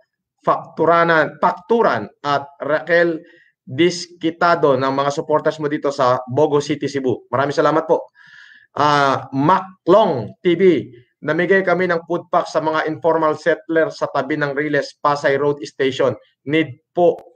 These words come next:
need pa po kami another forty food packs for forty families. YouTube,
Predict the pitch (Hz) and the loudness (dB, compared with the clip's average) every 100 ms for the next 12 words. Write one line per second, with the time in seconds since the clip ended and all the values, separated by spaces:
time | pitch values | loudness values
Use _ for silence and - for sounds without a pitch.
0 | _ _ - 175 180 165 170 165 151 160 | _ _ -2 -2 0 0 0 0 2 2
1 | - 147 151 147 139 - 160 147 160 - | 0 0 2 2 -2 -2 -2 -2 -6 -6
2 | 139 - 143 127 - - 127 147 139 139 | -6 -2 -4 -4 -10 -8 -6 -2 -2 -4
3 | 135 123 127 127 123 - _ - 147 160 | -4 -2 -2 -2 -6 -18 _ -2 2 2
4 | 156 175 127 | 2 -2 -2